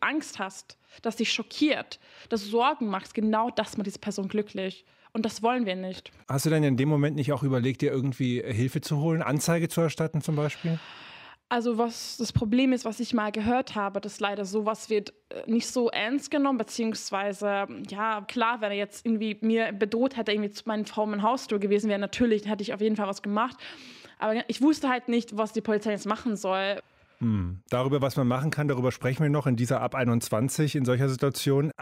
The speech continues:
Speaker 2: Wann hat die Person denn aufgehört, dir zu schreiben? Ist das dann tatsächlich so, äh, hat sich das verlaufen, nachdem du einfach nicht mehr reagiert hast?
Speaker 1: Ja, tatsächlich hat diese Person mit dem gleichen Account weitergeschrieben, auch Monate mir weiter.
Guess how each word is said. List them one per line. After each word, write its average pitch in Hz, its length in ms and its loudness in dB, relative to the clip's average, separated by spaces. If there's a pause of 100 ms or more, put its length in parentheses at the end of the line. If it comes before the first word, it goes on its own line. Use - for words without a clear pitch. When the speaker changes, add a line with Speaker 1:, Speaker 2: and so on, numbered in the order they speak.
Speaker 2:
Wann 139 420 0
hat 202 140 0
die 226 80 0
Person 180 280 0
denn 160 120 2
aufgehört, 196 420 0
dir 143 80 -2
zu 117 140 -2
schreiben? 98 520 -2 (300)
Ist 143 160 0
das 165 80 2
dann 170 140 2
tatsächlich 165 440 2
so, 165 420 4
äh, 143 340 2
hat 139 140 0
sich 156 100 0
das - 160 -2
verlaufen, 143 500 2
nachdem 147 400 0
du 147 80 2
einfach 123 300 0
nicht 139 160 0
mehr 139 160 0
reagiert 123 400 0
hast? - 320 -6 (1080)
Speaker 1:
Ja, 233 460 2 (340)
tatsächlich 269 420 2
hat 240 140 0
diese 247 180 0
Person 233 440 -2
mit 233 100 2
dem 220 140 0
gleichen 214 340 -2
Account 240 480 -2
weitergeschrieben, 277 880 -4
auch 220 380 -4
Monate 269 560 2
mir 294 260 2
weiter. 320 540 -2